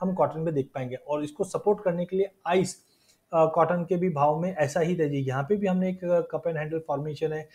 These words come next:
इचिमिको cloud के ऊपर है, जो कहीं ना कहीं संकेत देता है कि प्राइसेस में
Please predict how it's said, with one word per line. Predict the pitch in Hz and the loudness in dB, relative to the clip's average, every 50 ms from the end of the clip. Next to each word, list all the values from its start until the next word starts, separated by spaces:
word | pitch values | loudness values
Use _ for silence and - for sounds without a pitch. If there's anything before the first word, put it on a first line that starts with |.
| - - _ _ - | -20 -20 _ _ -4
इचिमिको | 156 - - 175 165 160 160 165 | -4 -2 -2 -2 -2 0 -2 2
cloud | 160 - 147 143 147 143 - | 8 10 10 12 10 10 8
के | 165 | 6
ऊपर | 151 135 139 170 165 | 6 8 8 8 10
है, | 160 147 | 10 10
जो | 143 156 | 8 6
कहीं | 156 - 151 | 4 4 2
ना | 147 160 | 2 2
कहीं | 160 - 165 156 | -2 -4 -6 -6
संकेत | - 147 139 139 156 147 | -6 -8 -8 -6 -6 -6
देता | 135 135 139 165 | -6 -4 -2 -2
है | 156 | -2
कि | 151 165 | -2 -2
प्राइसेस | 156 - - 135 135 139 165 165 - | -4 -2 0 0 0 0 0 -2 0
में | 180 160 143 | 0 -2 -2